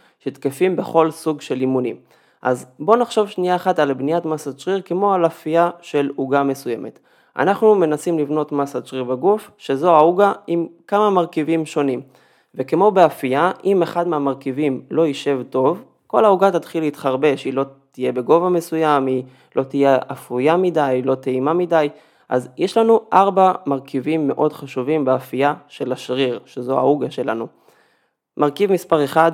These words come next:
עומס מכני, מרכיב מספר שתיים, סטרס מטאבולי, מרכיב מספר שלוש, נפח אימונים מספק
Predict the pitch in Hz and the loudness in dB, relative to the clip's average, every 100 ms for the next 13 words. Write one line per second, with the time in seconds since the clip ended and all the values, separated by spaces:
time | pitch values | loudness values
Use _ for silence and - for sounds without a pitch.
0 | - 151 151 143 131 - 156 165 180 175 | 0 0 0 -2 -6 -2 0 2 0 -2
1 | _ _ - 123 - 156 147 139 139 127 | _ _ -8 -6 -4 -4 -4 -2 -2 -2
2 | 127 156 165 170 170 - _ _ - - | -4 -2 0 0 -2 -8 _ _ -18 -4
3 | 147 139 135 131 127 151 165 170 - _ | -2 -2 -4 -2 2 4 2 -2 -8 _
4 | _ - 120 113 170 170 151 147 - 151 | _ -10 -10 -2 0 2 0 -4 0 0
5 | 139 - 139 143 127 - - - 147 165 | 0 0 0 2 0 -8 -14 -4 -2 -2
6 | 147 - 127 127 139 127 127 127 127 - | -4 -6 -4 -2 0 -2 -4 -6 -8 -2
7 | 156 - | -2 -2